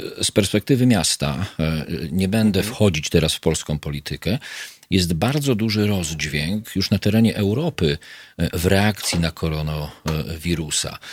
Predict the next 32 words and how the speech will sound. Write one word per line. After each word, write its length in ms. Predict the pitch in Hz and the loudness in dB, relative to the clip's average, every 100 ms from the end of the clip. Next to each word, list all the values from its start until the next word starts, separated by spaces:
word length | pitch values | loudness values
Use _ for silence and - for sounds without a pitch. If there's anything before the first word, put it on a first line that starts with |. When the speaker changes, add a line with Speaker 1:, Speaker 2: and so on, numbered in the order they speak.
| - | -8
Speaker 1:
Są 200 | - 85 | 0 0
państwa, 400 | 78 104 110 92 | 2 2 4 0
które 300 | - 90 85 - _ - | 0 0 0 -2 _ -8
potrafiły, 640 | 80 80 80 113 123 92 71 - - - | -6 -4 -2 2 4 4 2 -12 -20 -6
e, 120 | 78 - | -6 0
nawet 260 | 90 101 | 0 0
w 60 | 90 | 0
materii 340 | 92 - 95 | 0 2 4
miejskiej 500 | 101 160 143 - 82 | 4 2 0 -2 -2
zreflektować 640 | 78 85 - - 110 123 - | -2 -2 -2 -2 0 0 2
się 100 | 98 | 2
bardzo 260 | 95 87 | 2 0
wcześnie 400 | 90 - 73 - | -4 -4 -2 0
i 20 | 101 | 0
podjąć 360 | 85 85 90 | 0 0 -2
działania. 540 | 80 87 71 69 69 85 - - - - | 0 -2 -2 -8 -10 -10 -10 -10 -10 -2
No, 180 | 95 85 | 2 2
a 100 | 85 | 2
są 340 | - 87 85 78 | -2 2 2 0
Włochy 500 | 80 85 131 - 82 | 0 2 2 2 0
wraz 260 | 73 80 76 | 0 -2 -2
z, 480 | - - 80 78 - | -2 0 0 -2 -2
z 40 | |
poszczególnymi 520 | - - 87 82 85 82 | -4 -4 -2 0 0 0
Speaker 2:
Mhm. 20 | 131 107 | -2 -2
Speaker 1:
prowincjami 540 | 85 82 87 85 82 | -2 0 2 2 0
i 60 | 80 | 0
miastami, 580 | 78 - 78 73 85 - _ _ _ _ - | -2 -2 -2 -2 -2 -4 _ _ _ _ -4
gdzie 260 | 110 92 107 | 0 2 2
przybrało 420 | - 87 82 82 | 2 0 0 0
to 120 | 95 | 0
bardzo, 760 | 85 95 87 82 80 92 101 78 | 2 2 0 -4 0 0 0 -2